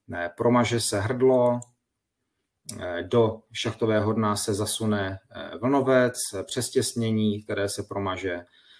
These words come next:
Samozřejmě vlnovec se zakrátí na tu správnou délku, abyste vytvořili,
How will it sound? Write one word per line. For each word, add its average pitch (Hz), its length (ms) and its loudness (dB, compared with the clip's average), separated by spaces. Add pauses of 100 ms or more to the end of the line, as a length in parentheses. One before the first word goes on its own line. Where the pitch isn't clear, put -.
(200)
Samozřejmě 104 420 2
vlnovec 101 360 0
se 104 80 -2
zakrátí 101 540 -2
na 92 100 -4
tu 98 80 0
správnou 95 520 -2
délku, 110 400 0
abyste 95 280 -6
vytvořili, 95 640 0